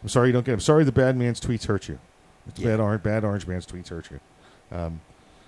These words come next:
Speaker 1: he's, uh, you,
Speaker 2: Enjoy,
Speaker 1: you
Speaker 2: enjoy your five dollar a gallon gas.
Speaker 1: Yeah, oh, yeah. All of you that tell me that, uh, oh, well, the, uh, well, the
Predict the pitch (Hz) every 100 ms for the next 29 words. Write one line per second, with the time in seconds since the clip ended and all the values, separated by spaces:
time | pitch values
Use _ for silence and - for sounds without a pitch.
0 | _ - 110 117 101 - _ - 95 120
1 | 139 120 110 113 113 107 - 113 101 98
2 | 101 98 98 98 95 90 92 87 123 131
3 | 131 143 139 127 _ 143 139 156 156 151
4 | 139 - 151 139 135 127 - 131 120 120
5 | 143 135 135 127 113 120 120 113 107 104
6 | 98 - - - 190 185 165 160